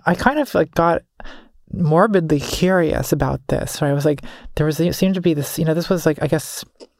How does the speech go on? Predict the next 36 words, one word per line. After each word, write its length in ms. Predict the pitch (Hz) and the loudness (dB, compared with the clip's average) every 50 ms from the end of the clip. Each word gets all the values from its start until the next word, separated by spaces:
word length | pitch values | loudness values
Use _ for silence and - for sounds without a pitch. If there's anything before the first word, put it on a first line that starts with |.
| _ _ - | _ _ 0
a 60 | 175 | 0
year 240 | 170 165 226 294 320 | 2 4 4 2 2
or 40 | 302 | 2
two 240 | - - 247 247 | 2 2 4 4
after 380 | 202 180 202 - - 190 180 160 156 - _ _ | 4 4 4 2 2 0 0 0 -2 -8 _ _
what's 240 | - 151 156 - - | -4 -4 -4 -2 -2
called 360 | - 165 156 147 143 139 127 | -4 -2 -2 -2 -2 -2 -2
Gamergate, 800 | 127 143 151 175 190 175 147 135 127 127 113 113 127 139 143 - - - | 0 0 0 2 2 2 0 0 -2 -2 -2 -2 -2 -2 -4 -6 -10 -6
which 280 | - 143 143 143 - - | -4 -4 -4 -2 -4 -4
I, 100 | - - - | -6 -4 -4
I 100 | 151 147 | -4 -4
assume 500 | 143 - - 151 143 139 139 - - - _ 143 | -4 -2 -2 -2 -2 -2 -4 -6 -10 -12 _ -4
most 320 | 147 151 151 147 - - - | -2 -2 -2 -2 -2 -4 -4
people 260 | 151 139 - - 139 | -4 -2 -2 -2 -4
are 60 | 139 | -4
familiar 480 | - - 139 147 165 160 151 147 143 139 | -2 -2 0 0 2 2 0 0 0 0
with, 280 | 139 139 139 - - - | 0 -2 -2 -4 -4 -4
basically 500 | 131 131 - - 135 - - 139 139 135 | -4 -2 -2 -4 -4 -4 -4 -4 -4 -4
this 200 | - 131 - - | -6 -8 -10 -10
kind 220 | - - 139 135 | -6 -4 -4 -4
of 180 | 131 127 - - _ _ _ _ _ _ - | -4 -6 -8 -14 _ _ _ _ _ _ -4
inter-, 260 | 156 156 - 170 151 147 151 139 | -4 0 0 0 0 0 0 0
big 260 | - 170 175 165 - | 2 2 2 2 2
internet 420 | - 160 160 156 151 147 - - | 2 2 2 2 2 0 0 -2
drama 460 | 156 - 147 139 151 156 147 147 - 139 | 0 2 2 2 2 2 2 0 0 0
event 300 | 131 143 143 143 139 131 | 0 0 0 0 -2 -4
of 80 | 131 | -6
twenty 240 | - - 147 143 143 | -4 -2 -2 -2 -2
fourteen 580 | 135 - 143 139 - - - 151 151 147 143 139 | -4 -2 -4 -4 -4 -4 -6 -4 -4 -2 -2 -2
where, 300 | 135 135 135 135 127 - - - - - - - - - _ _ - | -2 -2 -2 -2 -4 -6 -12 -18 -20 -20 -20 -20 -20 -20 _ _ -6
uh, 320 | - 143 139 139 139 - - | -4 -2 -2 -2 -4 -4 -4
you 140 | - 143 | -4 -2
know, 200 | 139 139 131 123 - | -2 -2 -2 -4 -4
a 80 | - 143 | -4 -4
bunch 280 | - 151 147 - - | -2 -4 -4 -4 -2
of 280 | 147 135 131 - - | -2 -4 -4 -6 -12